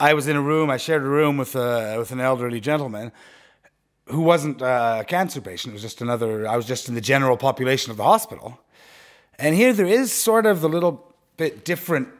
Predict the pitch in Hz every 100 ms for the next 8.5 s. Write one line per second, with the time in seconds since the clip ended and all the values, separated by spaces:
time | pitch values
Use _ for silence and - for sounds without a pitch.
0 | - _ - 196 180 160 135 131 135 135
1 | 127 - - 202 120 107 92 87 87 -
2 | 104 - 131 123 123 131 127 113 - -
3 | - - - - - _ - 127 - 151
4 | 151 160 170 156 151 165 147 151 151 156
5 | 175 156 165 160 151 156 151 - 135 -
6 | - 143 143 139 160 202 143 156 156 151
7 | 139 151 147 135 139 - 151 151 151 135
8 | 143 214 87 71